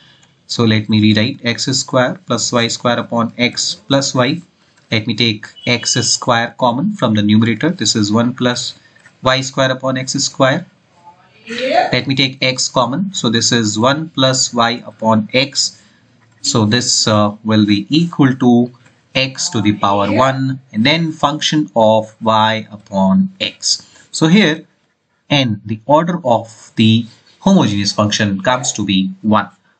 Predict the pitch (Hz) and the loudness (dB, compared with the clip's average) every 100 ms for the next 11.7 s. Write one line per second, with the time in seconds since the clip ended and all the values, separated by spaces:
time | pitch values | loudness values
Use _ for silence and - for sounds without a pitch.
0 | - - 180 185 131 135 - _ _ 123 | -8 0 4 4 2 -2 -8 _ _ -8
1 | 110 151 160 131 110 110 - 104 139 196 | -4 0 2 2 0 -4 -6 0 2 4
2 | 135 120 - - 160 180 131 104 101 101 | 2 2 -2 0 4 4 4 2 0 -2
3 | - - - 160 123 107 107 107 104 104 | -4 -6 -2 0 2 0 0 0 2 2
4 | 107 104 101 - 160 165 175 120 98 98 | 0 -2 -4 0 0 2 2 2 0 -2
5 | 98 - 107 139 123 101 104 104 _ _ | -4 -6 -2 0 0 0 -2 -4 _ _
6 | _ 120 151 165 113 101 98 101 104 151 | _ -2 0 0 0 0 0 -2 -2 -2
7 | 160 104 95 95 _ _ _ - 127 127 | 0 0 -2 -6 _ _ _ -2 0 0
8 | - - 110 104 101 104 _ _ - 113 | -6 -2 0 2 0 -4 _ _ -14 -4
9 | 131 143 139 139 135 - 107 - 98 95 | 0 0 -2 -2 -2 -4 -8 -2 0 0
10 | 98 - 156 117 98 - - - _ _ | -2 -2 0 0 -2 -4 -8 -12 _ _
11 | _ _ 104 101 - - | _ _ -2 -2 -2 -6